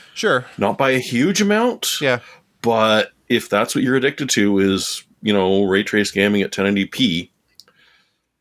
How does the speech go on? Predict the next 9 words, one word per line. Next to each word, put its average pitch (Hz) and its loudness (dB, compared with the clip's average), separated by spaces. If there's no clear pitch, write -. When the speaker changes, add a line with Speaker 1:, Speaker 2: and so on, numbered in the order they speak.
Speaker 2:
and 113 0
you're 107 0
two 113 0
or 104 0
three 120 -2
generations 101 0
behind, 95 -2
then 107 2
maybe. 87 -2